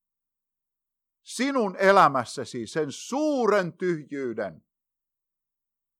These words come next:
Ja sinulla on mahdollisuus tarttua pelastukseen,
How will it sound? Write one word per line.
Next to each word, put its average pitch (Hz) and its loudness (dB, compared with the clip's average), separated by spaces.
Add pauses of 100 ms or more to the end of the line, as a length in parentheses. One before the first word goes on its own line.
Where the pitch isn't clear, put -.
(460)
Ja 123 -12
sinulla 151 -4
on 135 -2
mahdollisuus 117 -4 (320)
tarttua 143 2
pelastukseen, 101 -4